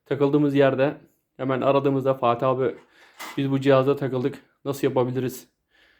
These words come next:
Ne yapabiliriz?" diye sorduğumuzda Fatih abi te-, Allah razı olsun, hemen telefonunu açıp veyahut da görüntülü aradığımızda hemen açıp bize yönlendirmesini yapıyor. "Şu şekilde yapacaksın, böyle olacak." gibisine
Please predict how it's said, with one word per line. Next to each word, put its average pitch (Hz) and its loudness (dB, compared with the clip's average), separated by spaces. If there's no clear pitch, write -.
Ne 139 0
yapabiliriz?" 131 0
diye 131 -2
sorduğumuzda 139 2
Fatih 127 2
abi 127 -2
te-, 135 -6
Allah 131 0
razı 131 0
olsun, 135 -4
hemen 139 2
telefonunu 139 2
açıp 131 -4
veyahut 131 -2
da 143 -2
görüntülü 135 0
aradığımızda 131 2
hemen 135 2
açıp 135 -2
bize 135 -4
yönlendirmesini 131 -2
yapıyor. 120 -4
"Şu - -4
şekilde 127 0
yapacaksın, 123 -4
böyle 127 2
olacak." 120 0
gibisine 127 -8